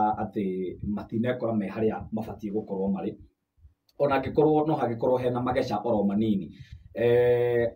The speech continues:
nĩ ũrakora Akenya nĩo marateta na njĩra nene, makiuga atĩ, eh, tũtinakorwo, tũtirĩ na gĩthomo kĩiganu, tũtirataũkĩtwo mũtaratara ũyũ ũrĩa ũraruta wĩra. Na ndeto ĩno ndĩnambia mũthenya wa ira, nĩ ĩkoretwo ĩgĩtindĩkwo nĩ thirikari, ĩgatwarwo magoti-inĩ, ĩkiumaga igoti-inĩ,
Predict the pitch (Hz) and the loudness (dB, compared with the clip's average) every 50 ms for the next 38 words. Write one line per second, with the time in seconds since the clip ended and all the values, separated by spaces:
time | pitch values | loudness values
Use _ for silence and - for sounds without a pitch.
0 | _ _ - 127 135 139 147 143 139 - - 123 123 127 131 135 123 117 127 113 | _ _ -8 -4 2 6 6 6 6 4 0 0 0 2 0 0 -2 0 0 0
1 | 110 104 104 110 113 113 110 107 101 98 98 95 95 98 98 101 98 95 95 95 | 2 2 0 0 0 0 0 -2 -4 -4 -6 -8 -6 -4 -4 -4 -6 -8 -8 -8
2 | 95 98 95 90 92 98 98 101 104 107 107 - 113 101 98 92 92 - - 90 | -6 -6 -6 -6 -6 -6 -4 -4 -4 -4 -4 -4 -4 -4 -2 -4 -6 -6 -8 -8
3 | 87 85 82 80 - 67 73 80 80 - - - 101 - 110 107 113 113 - 123 | -6 -6 -6 -8 -10 -10 -12 -12 -12 -14 -14 -14 -12 -8 -6 -6 -6 -4 -2 -2
4 | 113 107 98 - - - 127 113 110 117 113 123 113 123 123 120 113 110 - 123 | -2 -2 -2 -6 -10 -8 -6 -4 -2 -2 0 0 2 2 2 2 2 0 -2 -2
5 | 117 113 113 117 117 - - - - 101 110 110 101 123 120 117 117 123 123 - | 0 0 0 0 0 -2 -4 -10 -8 -4 -4 -2 0 2 0 0 2 0 -4 0
6 | 123 120 120 113 - 127 117 104 - 117 120 123 120 117 113 113 113 113 113 110 | 0 -2 -2 0 -2 -2 -2 0 0 2 2 4 4 4 4 4 4 2 2 2
7 | 104 - 107 104 110 110 104 95 - - - - - _ - 127 135 143 139 143 | 0 -2 0 2 2 2 2 0 -4 -8 -12 -20 -20 _ -4 0 0 4 4 4
8 | - 165 170 165 156 147 139 135 - - 131 143 135 135 131 127 127 117 131 123 | 6 8 6 6 6 4 4 2 0 0 0 0 0 2 2 2 2 4 2 2
9 | 127 127 131 131 127 113 110 113 117 110 107 98 95 95 104 123 131 135 131 - | 2 2 0 0 0 2 2 4 4 4 4 2 0 -2 -2 0 0 0 2 2
10 | 147 139 135 120 113 107 104 98 120 110 117 110 - 117 110 113 113 110 113 110 | 0 0 2 0 0 0 0 0 -2 -2 -2 0 0 0 2 2 2 2 2 0
11 | 107 - 110 110 107 98 - 98 101 98 120 113 120 117 117 107 104 113 113 107 | -2 -2 -2 -2 -2 -2 -2 -4 -2 0 2 2 2 2 2 2 0 2 0 0
12 | - - 117 110 110 110 110 110 107 - - - - 80 87 101 113 117 117 117 | -2 -2 -2 -2 0 2 2 2 2 0 -4 -12 -14 -12 -8 -6 -4 0 0 2
13 | 113 123 120 120 117 127 127 117 123 | 4 4 4 4 2 -4 -4 -2 -2